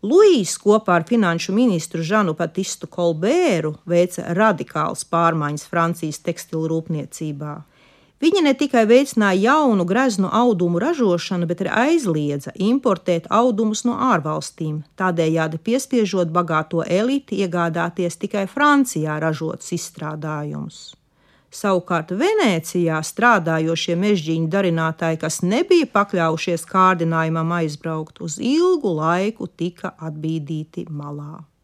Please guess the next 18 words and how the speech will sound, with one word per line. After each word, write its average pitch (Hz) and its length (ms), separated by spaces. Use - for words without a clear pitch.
Bet 214 180
Francija 381 480
iegrima 202 420
arvien 170 240
lielākās 165 580
pārmērībās, 311 1080
krāsas, 302 720
apģērba 247 500
veidi, 262 540
kurpju 254 420
papēžu 262 560
augstums, 247 720
tas 180 260
viss 262 440
Francijas 196 580
galmā 208 480
bija 165 240
reglamentēts. 156 1120